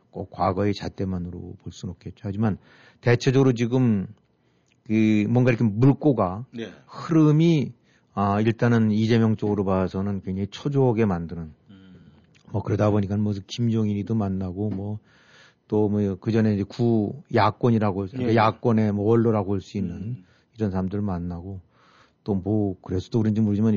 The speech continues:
Speaker 1: 여-, 여기저기 가서 이렇게 많이 울고 뭐 그러는데
Speaker 2: <laughs>
Speaker 1: 아, 이제 어쩌면 그런 이런 것들이 일련의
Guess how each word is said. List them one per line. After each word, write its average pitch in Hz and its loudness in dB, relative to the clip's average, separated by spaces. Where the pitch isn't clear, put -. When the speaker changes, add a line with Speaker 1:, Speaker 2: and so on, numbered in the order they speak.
Speaker 1:
여-, 92 -4
여기저기 110 2
가서 101 2
이렇게 107 -2
많이 101 2
울고 98 -2
뭐 95 -2
그러는데 90 -8
Speaker 2:
<laughs> - -20
Speaker 1:
아, 101 -4
이제 98 -2
어쩌면 107 0
그런 120 4
이런 117 4
것들이 113 0
일련의 104 0